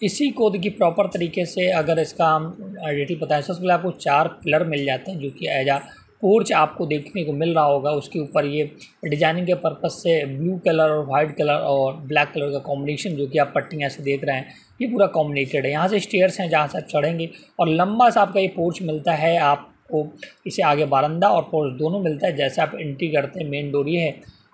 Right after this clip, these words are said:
तो दोनों लेफ्ट और राइट side आपका, अ, दो bedrooms हैं, left hand भी, right hand में भी, और दोनों का एंट्री point आपके इस बारंदे से है। इसका main door ये है, main door से आप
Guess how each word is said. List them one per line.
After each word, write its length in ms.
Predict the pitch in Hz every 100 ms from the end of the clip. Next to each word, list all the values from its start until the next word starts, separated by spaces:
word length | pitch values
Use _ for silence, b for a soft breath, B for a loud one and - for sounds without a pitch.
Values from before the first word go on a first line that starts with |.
| -
तो 220 | 160 156
दोनों 420 | 165 151 196 214
लेफ्ट 260 | 185 196 208
और 80 |
राइट 240 | 165 165 165
side 320 | 202 160 147
आपका, 760 | - 156 147 - 160 156 165 - - 160
अ, 60 | 139
दो 220 | 139 156
bedrooms 600 | 143 135 139 180 214 -
हैं, 140 | 190
left 300 | 175 165 160
hand 200 | 175 175
भी, 120 | 185 190
right 280 | 135 143
hand 180 | 160 170
में 100 | 175
भी, 160 | 170 196 B B -
और 120 | 151
दोनों 280 | 160 220 233
का 120 | -
एंट्री 360 | 165 165 160 233
point 320 | 175 156 147
आपके 220 | 139 -
इस 100 | 160 165
बारंदे 400 | 139 123 127 127
से 120 | 135
है। 280 | 127 - _ _ _ _ _ _ _ B B -
इसका 120 | 202
main 300 | 190 196 208
door 200 | 202 214
ये 200 | 180 196
है, 240 | 202 202 165
main 180 | 160
door 140 | 160 165
से 120 |
आप 80 | 165